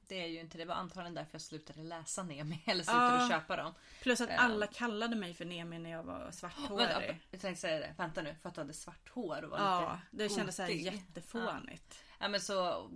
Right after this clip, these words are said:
Speaker 1: och hon är väl lite så här, ska ju vara urtypen av en
Speaker 2: Ja,
Speaker 1: hotare.
Speaker 2: nej, jag, jag, jag, jag fastnade aldrig för Nemi. Jag försökte verkligen.
Speaker 1: Mm.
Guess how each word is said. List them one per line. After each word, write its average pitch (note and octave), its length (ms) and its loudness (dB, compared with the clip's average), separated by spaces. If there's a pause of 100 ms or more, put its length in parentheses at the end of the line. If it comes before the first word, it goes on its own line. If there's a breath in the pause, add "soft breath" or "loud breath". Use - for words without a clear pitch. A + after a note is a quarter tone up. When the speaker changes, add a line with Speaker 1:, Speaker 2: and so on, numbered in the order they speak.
(140)
Speaker 1:
och F#3 160 -6 (240)
hon E3+ 160 -6
är E3 120 -2
väl E3+ 120 -2
lite C#3 240 -6
så - 100 -8
här, D3+ 100 -8
ska - 180 -8
ju D3+ 60 -6
vara C#3+ 320 -4 (460)
urtypen - 840 -16
av - 140 -16
en F3+ 180 -18 (600)
Speaker 2:
Ja, A3 320 2
Speaker 1:
hotare. A#3 220 -2
Speaker 2:
nej, B3 140 4
jag, C#4+ 80 2 (100)
jag, F4+ 220 -2
jag, D#4 320 2
jag D4+ 140 4
fastnade D#4 360 0
aldrig F3 180 -4
för F#3+ 60 -8
Nemi. F3+ 240 -2
Jag G#3+ 60 2
försökte C#4 460 4
verkligen. E3 400 -2
Speaker 1:
Mm. G3 280 -6